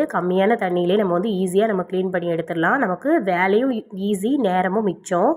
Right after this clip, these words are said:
அதுக்கப்புறம் பார்த்தோம்னா இந்த ரெண்டாவது தண்ணியில நான் கொஞ்சமா ஷாம்பு வந்து கலந்து இதை வந்து திரும்பியும் ஊற வைக்க போறேன்.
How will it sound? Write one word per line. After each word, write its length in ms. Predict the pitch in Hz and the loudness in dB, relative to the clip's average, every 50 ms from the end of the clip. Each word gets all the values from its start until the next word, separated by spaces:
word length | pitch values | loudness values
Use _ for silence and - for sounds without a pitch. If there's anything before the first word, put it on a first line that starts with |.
| - - - _ _ _ _ _ - _ _ _ | -2 -10 -20 _ _ _ _ _ -20 _ _ _
அதுக்கப்புறம் 500 | 220 220 233 247 247 233 214 247 254 - | -4 -4 -2 0 -2 0 0 0 2 2
பார்த்தோம்னா 360 | 220 196 190 196 190 196 254 320 | 0 0 0 -2 -2 0 2 2
இந்த 200 | 294 233 214 220 214 | 2 2 4 4 4
ரெண்டாவது 440 | 202 185 196 214 247 277 277 262 233 | 4 4 2 2 2 2 4 2 2
தண்ணியில 380 | - 196 180 180 180 185 247 269 | 2 0 0 2 2 4 4 4
நான் 180 | 240 214 - | 2 2 2
கொஞ்சமா 320 | 190 180 180 185 196 233 247 | -2 -2 0 0 0 0 0
ஷாம்பு 460 | 240 - 196 170 175 220 240 240 254 233 | 0 -2 0 2 2 0 0 0 0 0
வந்து 220 | 196 180 196 214 | 2 2 0 0
கலந்து 420 | - 190 175 175 175 175 180 277 349 381 320 214 | 0 0 0 2 0 2 2 2 2 2 2 2
இதை 160 | 196 190 202 | 0 0 2
வந்து 200 | 185 180 202 277 - | 0 0 0 0 0
திரும்பியும் 360 | - 214 202 196 196 240 240 202 | 0 2 4 4 4 4 4 4
ஊற 120 | 196 196 202 | 4 4 4
வைக்க 220 | 185 175 - 175 165 | 2 2 0 -4 -4
போறேன். 380 | - 156 156 165 175 220 302 | -4 -2 -2 0 0 0 0